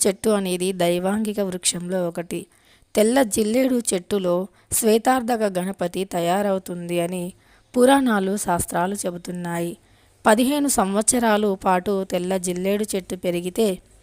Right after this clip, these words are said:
ఆ తెల్ల జిల్లేడు చెట్టు యొక్క వేరు అనేది గణపతి రూపం దాల్చుకుంటుంది అని నమ్ముతూ ఉంటాము. ఆ యొక్క గణపతి ప్రతిమను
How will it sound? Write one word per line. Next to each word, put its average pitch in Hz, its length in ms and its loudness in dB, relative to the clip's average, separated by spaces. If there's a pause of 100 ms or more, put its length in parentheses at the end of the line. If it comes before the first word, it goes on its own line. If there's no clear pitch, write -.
(320)
ఆ 220 160 8
తెల్ల 233 340 4
జిల్లేడు 226 480 4
చెట్టు 202 300 0
యొక్క 185 320 0
వేరు 180 360 2
అనేది 180 500 0 (440)
గణపతి 220 680 4
రూపం 180 420 -2
దాల్చుకుంటుంది 185 840 -2
అని 185 220 -4
నమ్ముతూ 180 500 -6
ఉంటాము. 180 540 -4 (600)
ఆ 214 140 6
యొక్క 233 300 4 (440)
గణపతి 226 460 2
ప్రతిమను 190 580 0